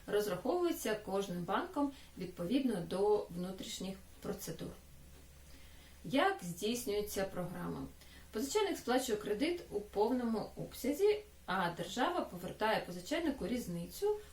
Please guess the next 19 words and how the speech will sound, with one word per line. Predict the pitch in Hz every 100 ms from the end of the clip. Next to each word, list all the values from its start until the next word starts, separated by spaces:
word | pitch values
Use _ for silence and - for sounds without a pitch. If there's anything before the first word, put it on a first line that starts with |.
| -
у | 220
сплачених | - 208 214 - 175 175
відсотках | 170 - 285 403 - 349 -
на | 185 180 220 -
окремий | 170 - 175 202 214 190 - - -
рахунок. | 202 - - - - - - - - -
Крім | 269 359 262
зазначених | 233 254 262 208 214 220
умов, | 277 427 415
банки | 240 311 - 208
можуть | 190 226 226 202
вводити | 185 214 208 202 190
більш | 170 202 240 233
жорсткіші | 190 196 - - - - 294
обмеження | 339 359 392 359 349 359 - - -
та | 285 320
стягувати | - - 202 220 196 190
додаткові | 175 170 156 - 190 175
комісії. | 156 165 170 - 160